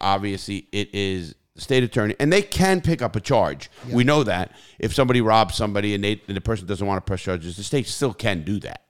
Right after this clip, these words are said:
Speaker 2: Absolutely.
Speaker 1: But so they decided that, who decided your call was fake?
Speaker 2: That's, that's never been answered. Well, other than the politicians in Brevard County. I can tell you for sure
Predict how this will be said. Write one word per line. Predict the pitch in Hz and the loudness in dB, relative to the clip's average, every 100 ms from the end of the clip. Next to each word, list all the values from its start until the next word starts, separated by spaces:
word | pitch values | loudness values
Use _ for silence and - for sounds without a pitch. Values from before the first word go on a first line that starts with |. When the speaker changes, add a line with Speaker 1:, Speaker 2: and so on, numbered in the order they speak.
| - | -12
Speaker 2:
Absolutely. | 139 117 165 127 170 - - | -12 -10 -10 -10 -10 -12 -2
Speaker 1:
But | 101 | 0
so | - 123 | 4 4
they | 113 117 170 | 4 4 4
decided | 160 160 143 110 113 107 92 | 2 0 2 2 2 0 -4
that, | 90 90 - _ _ _ - | -4 -4 -6 _ _ _ -2
who | - 214 226 | 4 6 4
decided | 220 - 139 151 180 | 2 2 2 2 2
your | 147 | 2
call | 170 123 104 123 | 0 -2 -2 -2
was | 147 | -4
fake? | - 226 220 - _ _ _ _ _ _ | 2 2 2 -6 _ _ _ _ _ _
Speaker 2:
That's, | 208 208 - 143 - _ | -2 -2 -4 -14 -18 _
that's | 190 208 | -6 -4
never | 220 214 | -4 -4
been | 180 170 | -6 -6
answered. | 151 156 - 208 | -6 -8 -6 -2
Well, | 220 - - - | -2 -2 -6 0
other | 262 311 302 | 0 2 -2
than | 180 220 208 160 139 _ - | -2 -4 -4 -4 -8 _ -6
the | |
politicians | 175 202 196 185 - 185 160 160 147 | -2 0 -2 -6 -8 -8 -8 -8 -8
in | 156 | -8
Brevard | 156 139 123 | -6 -8 -8
County. | 120 131 90 78 _ _ _ | -8 -10 -10 -16 _ _ _
I | - | -8
can | 180 180 | -8 -8
tell | 175 208 196 | -8 -8 -8
you | 185 160 | -8 -8
for | 196 196 | -6 -6
sure | - 247 311 233 143 | -4 -2 0 0 -4